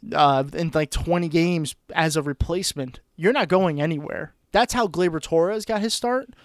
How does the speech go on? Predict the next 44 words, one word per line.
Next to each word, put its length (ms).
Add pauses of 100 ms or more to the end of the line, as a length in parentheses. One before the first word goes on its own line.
(300)
That's 180
how 100
Gary 220
Sanchez 560
got 180
his 200
start. 400 (800)
Uh, 220
that's 200
how 100
Aaron 280
Judge 420
got 160
his 180
start, 200
even 140
though 140
Judge 280
was 120
a 60
high 180
prospect, 640 (380)
uh, 220
beforehand. 640
But 160
still, 420
that's, 260 (120)
that's 160
how 100
you 160
get 160
your 80
start. 360 (280)
So 560
I, 120
I, 180 (260)
I'm 140
skeptical 540
of 100
the 100
idea, 300
but 280
either 220
way, 300